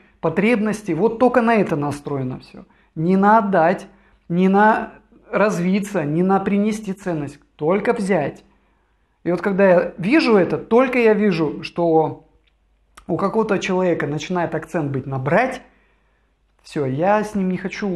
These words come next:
иметь дел, я не хочу с ним, э, сотрудничать. Если деньги стали слишком много решать, если ты зацепился за бабки, всё, невозможно с тобой работать. Эти деньги, они встанут вот буквально колом в этих отношениях,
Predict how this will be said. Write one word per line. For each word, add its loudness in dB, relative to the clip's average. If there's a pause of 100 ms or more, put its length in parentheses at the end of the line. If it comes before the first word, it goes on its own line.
(300)
иметь -2
дел, -2
я -2
не -2
хочу -6
с -14
ним, -8
э, -10
сотрудничать. -4 (580)
Если 0
деньги 2
стали 0
слишком -2
много 0
решать, -2 (500)
если 0
ты -2
зацепился -4
за -4
бабки, -2 (840)
всё, -4 (300)
невозможно -2
с -8
тобой -4
работать. -8 (180)
Эти -8
деньги, 0
они 0
встанут -2
вот -4
буквально -2
колом 2
в -2
этих -6
отношениях, -10